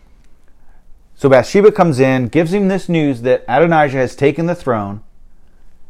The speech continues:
and so David goes, "Nope, not happening," and he declares Solomon to be king.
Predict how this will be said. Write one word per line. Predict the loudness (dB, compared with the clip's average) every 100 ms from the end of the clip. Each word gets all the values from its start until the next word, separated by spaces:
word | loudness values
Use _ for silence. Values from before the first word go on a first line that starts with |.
| -20 -20 -20 -20 -20 -10
and | -6
so | -2 2
David | 4 4 2
goes, | 4 4 2 -8 -16
"Nope, | 2 4 4 4
not | 4
happening," | 6 4 4 2 2 0 -6 -20 -20 -20 -20 -12
and | -10 -10
he | -4 -4
declares | -2 -4 0 0 0
Solomon | -6 0 2 2 0 -4
to | -6
be | -8 -8
king. | -8 -10 -12